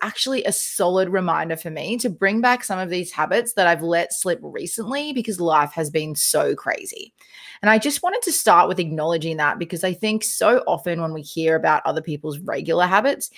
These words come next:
we assume that they're always doing them, that they're always consistent, that they never fall off the bandwagon, and that they've always got their shit together. Well, believe me, I don't have my shit together a lot of the time. And of these habits, some of them I am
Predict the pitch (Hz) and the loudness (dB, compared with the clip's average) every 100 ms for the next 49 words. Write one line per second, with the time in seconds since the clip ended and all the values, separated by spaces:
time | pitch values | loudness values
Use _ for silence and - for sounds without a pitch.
0 | - - 196 208 208 - 226 240 240 240 | -20 -4 0 2 0 0 0 2 0 0
1 | 226 - - 175 160 160 156 147 143 147 | -4 -4 -2 0 2 2 0 -4 -6 -8
2 | 151 160 - - _ _ 175 175 185 - | -10 -12 -16 -20 _ _ -2 4 4 4
3 | 190 190 190 185 185 175 - 156 - 139 | 2 4 2 0 -4 -4 -4 -4 -8 -12
4 | 120 - - 180 180 185 185 220 - 208 | -12 -6 -2 0 2 2 2 0 4 4
5 | 196 202 190 170 165 156 156 156 156 - | 4 0 -2 0 0 0 0 0 -6 -6
6 | 151 151 - 151 151 _ - 175 175 165 | -6 -6 -4 -4 -4 _ 4 4 6 4
7 | 160 160 151 151 143 - - - - 71 | 4 0 0 0 -2 -4 -6 -8 -8 -8
8 | - - - - - _ 208 214 214 233 | -10 -14 -20 -20 -20 _ 6 8 8 6
9 | 226 220 226 220 226 - 196 196 156 160 | 8 4 4 0 -2 -2 -2 0 0 -2
10 | 127 139 123 156 156 - 147 165 160 160 | -2 -8 -8 -6 -8 -6 -6 -4 -4 -2
11 | 175 180 170 160 170 190 185 247 269 220 | -2 0 -2 -2 -4 0 2 2 4 4
12 | 214 208 190 - 196 190 247 254 - 185 | 6 4 -2 -2 -2 0 -2 -2 -4 -2
13 | 185 190 - - - 196 233 233 262 254 | -2 -4 -4 -2 2 2 0 -2 -2 -4
14 | - 180 170 | -2 -2 -2